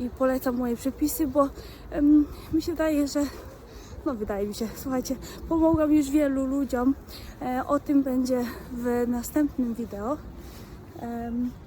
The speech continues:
no bo ja naprawdę pomogłam już chyba, no, ponad dwadzieścia ludzi i dlatego ja tak w sumie się zdecydowałam, żeby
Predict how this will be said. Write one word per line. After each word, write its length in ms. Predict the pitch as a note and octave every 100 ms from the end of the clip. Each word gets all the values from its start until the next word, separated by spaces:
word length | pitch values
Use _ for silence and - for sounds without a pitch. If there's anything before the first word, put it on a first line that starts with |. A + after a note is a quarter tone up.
| - - - - - - - -
no 80 | C#4+
bo 160 | C4 C4+
ja 160 | B3+
naprawdę 460 | B3 B3+ B3+ B3+ B3+
pomogłam 560 | C4 B3 C4+ C4 B3 A#3
już 120 | A#3
chyba, 360 | B3+ A#3+ B3+ B3 - - - - - - - - - - - - -
no, 160 | G4 -
ponad 400 | F#4+ F4 E4+ C#4+
dwadzieścia 560 | D4+ D#4 D#4 - D#4+
ludzi 400 | E4+ F4 A#3+ B3
i 20 |
dlatego 440 | A#3+ C#4+ E4 E4+ E4+
ja 160 | D#4+
tak 260 | D#4 D#4 -
w 160 | - -
sumie 260 | E4 E4
się 160 | D#4+ D#4
zdecydowałam, 840 | - C#4+ D#4 - C#4 D4+ D#4+ D4+
żeby 280 | D#4 C#4+